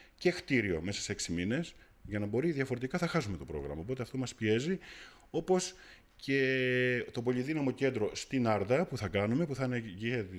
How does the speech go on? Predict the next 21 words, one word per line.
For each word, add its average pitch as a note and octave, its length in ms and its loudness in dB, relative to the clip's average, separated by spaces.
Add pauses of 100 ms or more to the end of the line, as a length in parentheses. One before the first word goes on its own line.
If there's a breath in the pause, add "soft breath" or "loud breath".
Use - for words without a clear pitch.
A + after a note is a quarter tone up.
(200)
και - 120 -6
για A#2 120 -2
τις G#2+ 160 -4
νόμιμες E2+ 320 -2
εξαρτήσεις, - 420 -6
αλλά E2+ 100 -2
και E2 140 -6
για G#2 140 0
τις, - 260 -8
ε, D2+ 120 -10 (400 loud breath)
παράνομες F#2 480 2
ουσίες, D3+ 420 -2 (380 loud breath)
ε, A2+ 180 -2
και A2+ 120 -6
εκεί B2 140 -2
θα C#3+ 100 -4
πρέπει A#2+ 140 0
να A#2 60 2
βρεθεί G2+ 240 -2
ένα F2 120 -2
κτίριο, C#3+ 560 0